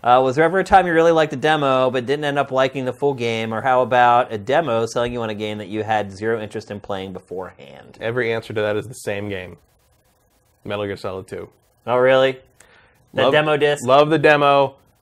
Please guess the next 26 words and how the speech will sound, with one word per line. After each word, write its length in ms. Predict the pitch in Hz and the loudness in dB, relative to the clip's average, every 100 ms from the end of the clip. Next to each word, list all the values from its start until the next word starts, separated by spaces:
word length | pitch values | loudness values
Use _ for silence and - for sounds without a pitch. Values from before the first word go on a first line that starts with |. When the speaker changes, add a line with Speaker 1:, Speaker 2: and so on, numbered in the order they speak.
| _ - | _ -12
Speaker 2:
I 80 | 113 | -8
didn't 380 | 107 107 123 135 | -6 -4 -4 0
care 160 | 151 135 | 4 4
about 220 | 131 113 | 2 0
Zone 200 | 131 131 | 0 0
of 40 | |
the 120 | 127 | 0
Enders, 320 | 120 120 120 110 | 0 -2 -2 -4
but 160 | 104 | -4
bought 220 | 110 113 | -2 0
it 80 | 117 | 0
anyway. 500 | 113 107 104 101 104 - _ _ | -2 -2 0 -2 -4 -8 _ _
Speaker 1:
Yeah. 260 | 101 95 92 | -12 -10 -2
Speaker 2:
Although 220 | 127 139 | 4 6
I 40 | 127 | 6
did 160 | 139 127 | 4 4
like 220 | 123 110 | 2 2
Zone 180 | 110 104 | -4 -4
of 40 | |
the 100 | 104 | -6
Enders, 260 | 98 101 107 | -6 -6 -4
so 100 | 101 | -4
it 40 | |
was 120 | 104 | -6
a 60 | 104 | -6
good 320 | 101 95 | -8 -10